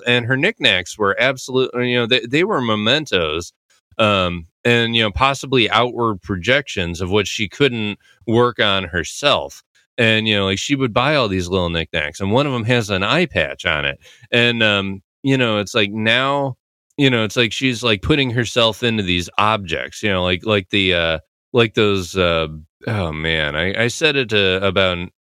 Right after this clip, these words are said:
uh, Josie too, because there's that, um, that black ceramic, uh, dog, I think, um, in the very first images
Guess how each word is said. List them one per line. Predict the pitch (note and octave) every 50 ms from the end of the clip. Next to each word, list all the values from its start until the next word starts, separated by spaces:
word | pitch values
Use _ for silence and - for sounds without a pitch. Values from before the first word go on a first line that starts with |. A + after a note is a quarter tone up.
| G2 G2+
uh, | G2+ G2 F2+ E2+ E2 E2
Josie | E2 - A2 A#2+ B2 A2+ F2+ D#2 D#2
too, | - - A2+ G2
because | D#2 D#2+ D#2 - G2 F2+ D#2+ -
there's | F#2 F2+ F2 D#2+
that, | E2+ F2 E2 E2 D#2+ - E2+
um, | E2 D#2+ D#2 D#2 D#2 D2+ - _ _
that | G2 F#2+ E2
black | - G2 G2 G2+ G2+ -
ceramic, | - - F2+ F2 F2+ F#2 F#2 F#2 E2+ E2 - - F2
uh, | D#2 D2 C#2+ C#2+ D2 D2
dog, | C#2+ D#2 D2+ E2+ G2 G2+ E2+ D#2
I | C#2+ D2
think, | - - D#2 D2 C#2+ C2+ - _ _ - - _ _ - -
um, | G#2 F#2 F2+ E2 D#2+ F2+ G2+
in | G#2 G2+
the | G2 F2+
very | D2+ E2+ G2+ G2+ G2+ G2+ G2 F#2+ F2+
first | - - - G#2 G2 F#2 - - -
images | G#2 G2 G2 F#2+ E2+ D#2 E2+ D#2+ D#2 D2+ -